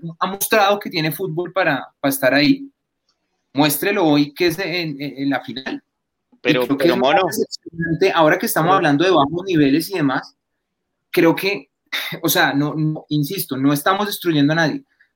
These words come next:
Speaker 1: pero creo que incluso la, eh, hay que reprender más duro a Emerson Rivaldo, un tipo que ha demostrado tener el talento, que ha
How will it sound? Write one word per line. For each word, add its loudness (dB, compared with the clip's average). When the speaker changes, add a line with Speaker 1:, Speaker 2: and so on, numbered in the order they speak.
Speaker 1:
pero 2
creo 2
que -4
incluso -6
la, 0
eh, -4
hay 0
que 0
reprender 2
más -2
duro -2
a 0
Emerson 0
Rivaldo, 2
un -6
tipo -8
que -8
ha 0
demostrado 0
tener -2
el 0
talento, 2
que -2
ha 0